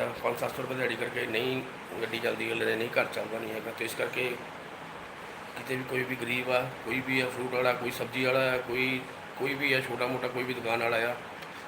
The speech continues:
ਤਾਂ ਅਸੀਂ ਵੱਧ ਤੋਂ ਵੱਧ ਅਸੀਂ ਆਪਣੇ ਪੰਜਾਬੀ ਭਰਾਵਾਂ ਕੋਲ ਹੀ ਸਮਾਨ ਲਈਏ। ਸਾਰਿਆਂ ਨੂੰ ਇਕਜੁੱਟ ਹੋਣ ਦੀ ਲੋੜ ਆ ਕਿ ਅਸੀਂ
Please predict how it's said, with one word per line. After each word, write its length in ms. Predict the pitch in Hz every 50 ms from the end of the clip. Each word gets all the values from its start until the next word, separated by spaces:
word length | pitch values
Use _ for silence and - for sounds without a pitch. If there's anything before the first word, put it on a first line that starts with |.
| - - -
ਤਾਂ 80 | 117
ਅਸੀਂ 140 | 117 - 120
ਵੱਧ 140 | 117 120 120
ਤੋਂ 120 | 120 123
ਵੱਧ 200 | 123 123 120 120
ਅਸੀਂ 220 | 117 117 127 123 123 117 - - - - - - - - - - -
ਆਪਣੇ 200 | 113 - 123 117
ਪੰਜਾਬੀ 380 | 117 117 113 113 110 - 117 117
ਭਰਾਵਾਂ 280 | 120 123 117 113 113 113
ਕੋਲ 140 | 113 113 113
ਹੀ 100 | 113 110
ਸਮਾਨ 360 | - 113 107 110 110 110 107
ਲਈਏ। 300 | 107 104 - 117 117 113 110 - - - - -
ਸਾਰਿਆਂ 260 | 110 110 110 113 117
ਨੂੰ 180 | 120 117 117 117 - - - - - - - - - - - - - - - -
ਇਕਜੁੱਟ 360 | 113 113 - 120 113 113 110 113
ਹੋਣ 160 | 113 113 113 113
ਦੀ 80 | 117
ਲੋੜ 260 | 110 104 104 107 113 117
ਆ 80 | 123 123 - - - - - - - - - - - - - - - - - - - - - - - - - - - - - - - - - - - - - - -
ਕਿ 100 | 120 113
ਅਸੀਂ 220 | 110 117 117 117